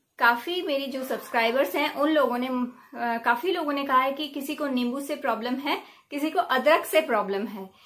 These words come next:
तो काफ़ी लोगों ने मुझसे ऐसे कहा है कि आप कुछ एक रेमेडी ऐसा बताइए कि जिसमें नींबू या अदरक ना हो लेकिन वो बहुत असरदार हो।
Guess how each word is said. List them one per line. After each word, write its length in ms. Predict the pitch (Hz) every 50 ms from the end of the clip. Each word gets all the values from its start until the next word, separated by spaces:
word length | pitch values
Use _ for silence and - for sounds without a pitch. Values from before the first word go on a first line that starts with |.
| - - - _ -
तो 60 | 311
काफ़ी 320 | 320 - 330 320 330 - 415
लोगों 260 | 359 359 320 311 330
ने 120 | 320 330
मुझसे 280 | 320 311 320 311 - 330
ऐसे 220 | 311 302 302 320
कहा 140 | 302 302 269
है 120 | 269 277 277
कि 100 | 285 311
आप 240 | 285 285 285 285
कुछ 220 | - 370 392 392 -
एक 300 | - 269 277 277 277 277
रेमेडी 400 | 262 254 254 254 254 254 240 285
ऐसा 320 | - - 247 240 311 311
बताइए 560 | 294 294 277 - 247 240 240 254 302 349 349 - - _ _ -
कि 60 | 330
जिसमें 300 | 294 349 339 349 370 349
नींबू 340 | 320 285 277 277 285 320 339
या 140 | 330 320 294
अदरक 400 | - 247 233 214 254 285 285 285
ना 100 | 277 247
हो 180 | 247 247 294 392
लेकिन 420 | 370 262 233 254 247 - 330 302
वो 140 | 254 277 330
बहुत 340 | 285 262 277 277 294 320 - -
असरदार 560 | 262 277 - 302 285 262 226 247 208 - 220
हो। 280 | 190 208 196 190 -